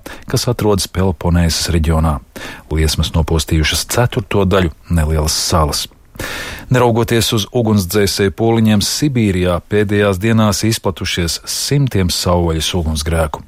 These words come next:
Tā paziņojušas Krievijas varas iestādes. Vairāk nekā divsimt ugunsgrēki aptvēruši aptuveni divsimt astoņdesmit tūkstošu hektāru lielu platību. Vēl lielākā platībā, divos komats septiņos miljonos hektāru,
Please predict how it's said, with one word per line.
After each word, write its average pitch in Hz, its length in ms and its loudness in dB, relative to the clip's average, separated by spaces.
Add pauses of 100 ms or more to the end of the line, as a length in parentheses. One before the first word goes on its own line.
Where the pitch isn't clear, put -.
(140)
Tā 80 120 -4
paziņojušas 92 600 2
Krievijas 80 560 -2
varas 85 240 0
iestādes. 78 540 -2 (420)
Vairāk 135 320 4
nekā 131 240 2
divsimt 123 640 0
ugunsgrēki 98 760 0
aptvēruši 90 600 0
aptuveni 95 320 0
divsimt 120 440 0
astoņdesmit 110 640 0 (120)
tūkstošu - 600 -2
hektāru 85 520 0
lielu 85 200 0
platību. 71 540 -4 (380)
Vēl 107 300 4 (100)
lielākā 80 680 -2
platībā, 73 560 -2
divos 90 440 2
komats 101 240 0
septiņos 117 560 0
miljonos 95 480 2
hektāru, 95 460 0